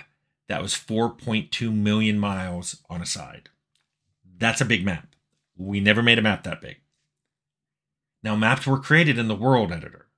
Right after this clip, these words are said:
that we shipped with the game. We created it with the same World Editor that game came with the game. You basically would create a map.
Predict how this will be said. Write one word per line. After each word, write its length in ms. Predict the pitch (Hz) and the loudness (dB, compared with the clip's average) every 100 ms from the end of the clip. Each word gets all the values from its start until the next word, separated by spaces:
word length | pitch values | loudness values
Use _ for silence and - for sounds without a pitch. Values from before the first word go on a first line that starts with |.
| _ | _
that 160 | - 85 | -12 -8
we 300 | 90 87 - - | -6 -8 -10 -6
shipped 240 | - - | -6 -6
with 120 | 90 | -8
the 60 | 85 | -6
game. 280 | 98 82 80 | -6 -6 -6
We 100 | 95 | -6
created 460 | - 107 98 92 | 0 2 2 -2
it 160 | 104 - 92 | -6 -8 -14
with 140 | 95 | -10
the 80 | 98 | -6
same 360 | 107 101 101 | -4 -2 -2
World 260 | 95 98 95 | 0 0 0
Editor 260 | 95 92 87 | -2 -4 -6
that 300 | 90 - - | -8 -12 -14
game 220 | 92 87 | -12 -10
came 140 | - | -10
with 100 | 98 | -10
the 60 | 82 | -10
game. 240 | 85 78 - _ _ _ _ | -10 -12 -16 _ _ _ _
You 80 | 107 | -2
basically 340 | 113 117 127 | 0 2 2
would 120 | 110 - | 0 0
create 220 | 110 123 | 2 4
a 40 | |
map. 340 | 143 101 117 | 2 2 -2